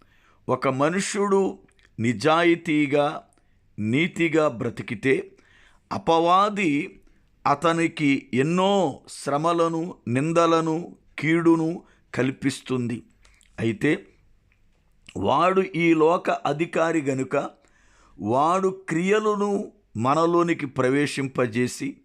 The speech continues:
మనలను వాడు బలహీన చేయాలని, మనలను ఆత్మీయముగా పాడు చేయాలని వాడు ప్రయత్నిస్తుంటాడు. దేవుని పిల్లలుగా మన ఆత్మీయ జీవితములో మనము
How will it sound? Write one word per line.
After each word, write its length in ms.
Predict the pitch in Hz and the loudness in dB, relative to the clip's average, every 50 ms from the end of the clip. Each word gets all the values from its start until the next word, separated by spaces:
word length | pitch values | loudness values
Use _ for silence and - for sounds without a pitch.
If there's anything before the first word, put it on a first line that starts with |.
| _ _ _ _ _ _ _ _ _ - | _ _ _ _ _ _ _ _ _ -10
మనలను 600 | 98 101 110 127 151 180 190 196 202 208 202 196 | -4 0 2 2 2 4 2 2 2 0 0 0
వాడు 640 | 190 180 175 175 175 175 170 165 151 147 170 - - - - _ _ _ _ _ - | 0 2 2 2 2 2 0 0 0 0 -2 -4 -6 -10 -20 _ _ _ _ _ -6
బలహీన 680 | - 123 139 151 165 160 143 175 175 175 170 165 160 160 - - 147 | -2 0 2 2 2 0 0 0 -2 -2 -2 -2 -4 -6 -6 -4 -2
చేయాలని, 640 | 147 143 147 147 139 135 135 135 131 135 135 - - _ _ _ _ _ _ _ _ _ _ _ _ - | 0 2 2 2 2 0 0 -2 -2 -4 -4 -6 -10 _ _ _ _ _ _ _ _ _ _ _ _ -6
మనలను 640 | 104 113 139 156 170 180 185 185 180 180 185 160 - - | 0 2 2 4 4 4 2 2 2 0 -2 -4 -6 -2
ఆత్మీయముగా 920 | - 143 170 185 - - - 196 202 202 190 190 185 185 180 165 170 175 | 0 0 0 0 -2 -8 -8 -4 -2 -2 -2 -2 -2 -2 -2 0 0 0
పాడు 480 | 170 - - - 143 139 151 160 165 160 156 - - | -2 -4 -4 -2 0 0 2 2 0 -2 -2 -4 -4
చేయాలని 680 | 147 143 143 139 135 135 131 131 127 131 131 - - - _ _ _ _ _ _ - | -2 0 0 0 0 0 0 -2 -2 -2 -4 -6 -8 -10 _ _ _ _ _ _ -2
వాడు 340 | 117 127 123 120 117 131 156 - - - | 0 0 0 0 0 -2 -2 -4 -6 -4
ప్రయత్నిస్తుంటాడు. 1120 | 135 123 131 139 135 - - 147 139 - - - - 120 117 98 - 120 117 113 110 - - - _ _ _ _ _ _ _ _ _ _ _ _ _ 139 | -2 0 0 0 -2 -4 -6 -6 -6 -6 -6 -6 -6 -6 -6 -6 -6 -8 -8 -8 -8 -10 -14 -18 _ _ _ _ _ _ _ _ _ _ _ _ _ 4
దేవుని 480 | 147 165 190 202 208 214 214 208 208 | 6 6 6 4 2 0 -2 -2 -2
పిల్లలుగా 880 | 196 202 - - 160 151 160 160 156 156 156 151 143 151 143 120 - - _ _ _ _ _ - | -4 -4 -4 -2 0 0 2 2 2 2 2 2 2 0 0 0 -4 -10 _ _ _ _ _ -4
మన 260 | 127 131 135 135 123 - - 110 | -2 0 0 0 0 -2 0 0
ఆత్మీయ 560 | 123 143 147 - - - 151 151 147 143 135 | 0 0 0 -2 -6 -4 0 2 2 2 2
జీవితములో 760 | 117 98 120 131 135 131 - 131 123 123 123 123 120 - - - _ _ _ _ _ _ _ _ _ _ _ _ 107 | 0 -2 -2 -2 -2 0 0 -2 -2 0 0 0 0 0 -2 -6 _ _ _ _ _ _ _ _ _ _ _ _ -6
మనము 540 | 107 117 131 151 165 180 180 180 180 170 | -2 0 2 2 4 4 2 0 -2 -2